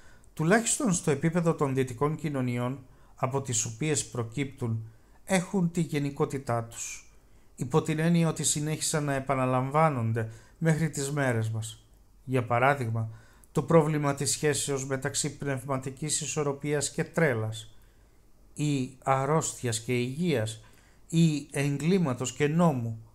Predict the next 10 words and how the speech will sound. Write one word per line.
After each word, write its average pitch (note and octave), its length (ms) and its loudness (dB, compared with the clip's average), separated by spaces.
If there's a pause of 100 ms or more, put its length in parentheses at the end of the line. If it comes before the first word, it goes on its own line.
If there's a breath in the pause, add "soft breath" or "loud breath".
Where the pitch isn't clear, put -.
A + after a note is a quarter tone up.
(800 soft breath)
το D#3 100 2
πρόβλημα D#3 580 2
του D3 200 2
ρόλου D3 380 6
των B2 200 0
σεξουαλικών C3 640 -2
σχέσεων A#2+ 680 -2 (380)
και - 160 0
ούτω C3 220 0
καθεξής. A#2 760 -8